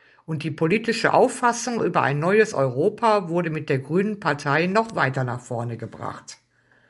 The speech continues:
Und dieser politischen Vorstellungen von Europa, Vereinigten Staaten von Europa, stand die politische Vorstellung der freiheitlich-konservativen bürgerlichen Parteien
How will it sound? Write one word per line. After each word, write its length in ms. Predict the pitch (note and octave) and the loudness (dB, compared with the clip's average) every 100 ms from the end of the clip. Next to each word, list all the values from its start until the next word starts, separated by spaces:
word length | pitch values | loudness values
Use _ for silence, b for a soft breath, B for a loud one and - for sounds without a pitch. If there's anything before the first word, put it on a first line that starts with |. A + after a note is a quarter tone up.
| b b b b b | b b b b b
Und 220 | D#3 D3+ | -4 -4
dieser 380 | D#3+ C#4 C#4+ C#4+ | 0 2 4 2
politischen 640 | C#4 C4 B3 B3 A3+ - G#3 | 2 0 0 -4 -6 -6 -6
Vorstellungen 840 | - A3+ A3+ - G3 G3+ G3 F3+ | 0 2 0 -2 -2 0 0 -2
von 260 | F3 E3+ E3+ | -2 -2 -2
Europa, 720 | D#3 E3 A3 A#3 C3 D#3 - B B | 0 2 2 2 0 0 -2 B B
Vereinigten 640 | _ - - G3+ C4+ - D3 | _ -8 -2 -2 -2 -6 -8
Staaten 460 | C#3 - C#3 C#3+ C3+ | -8 -4 -2 -2 -4
von 200 | D3+ C#3 | -2 0
Europa, 680 | C3 B2 B2 C#3 F#3 A3+ B B B | 0 -2 -2 0 -2 -2 B B B
stand 360 | - - G3 G3 | -10 0 0 0
die 80 | G3 | -4
politische 600 | D#3+ D#3+ G3+ A#3 - A#3 | -2 -2 -4 -8 -4 -4
Vorstellung 720 | - E3 F3+ - G#3 G#3 G#3 | 0 0 0 0 0 0 0
der 140 | F3 | -2
freiheitlich-konservativen 1700 | C#3+ - E3+ G3+ A3 A3 G3+ G3+ - D#3+ F3+ G3 F#3+ F#3+ F#3+ F#3+ G3+ D3+ | -2 -2 0 2 0 -2 -6 -6 -4 -2 0 2 0 -2 -8 -6 -4 -2
bürgerlichen 640 | D3+ E3 F#3+ F3+ F3 E3+ | 0 2 0 0 -4 -6
Parteien 680 | C#3 C3 C3+ D#3 G3+ A3+ A#3 | -4 -4 0 0 0 -4 -10